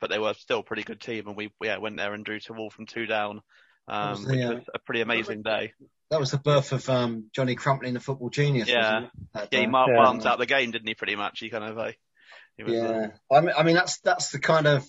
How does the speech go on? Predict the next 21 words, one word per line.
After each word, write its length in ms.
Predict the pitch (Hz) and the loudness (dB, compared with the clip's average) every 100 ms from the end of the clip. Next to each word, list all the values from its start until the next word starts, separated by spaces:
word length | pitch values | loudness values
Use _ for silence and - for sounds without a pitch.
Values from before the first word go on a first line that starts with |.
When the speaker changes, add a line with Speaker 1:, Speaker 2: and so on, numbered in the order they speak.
| - | 0
Speaker 2:
that's 240 | 160 - - | 0 0 -10
the 60 | |
big 240 | 135 160 - | -4 -4 -4
season 480 | - 156 135 135 127 | -2 -2 0 0 0
that 100 | 127 | 0
I 220 | 123 120 - | -2 -6 -6
completely, 760 | 131 127 - 139 135 123 120 120 | -8 -6 -2 -2 0 0 2 2
um, 260 | 117 120 120 | -2 -6 -4
missed, 460 | 131 127 - - _ | -4 -4 -8 -16 _
apart 260 | - 131 - | 0 0 0
from 260 | - 123 117 | -6 -6 -4
coming 340 | 131 123 117 | -2 -2 0
back 220 | 123 123 - | -2 -4 -8
in 200 | 120 110 | -8 -2
January, 360 | 139 131 117 110 | 0 2 0 -2
'cause 140 | - | -4
I've 100 | 123 | -2
been 140 | 131 | -2
travelling 460 | 131 143 143 135 113 | -2 -2 -2 -2 -4
all 140 | 104 | -6
year. 300 | 104 98 95 | -4 -6 -8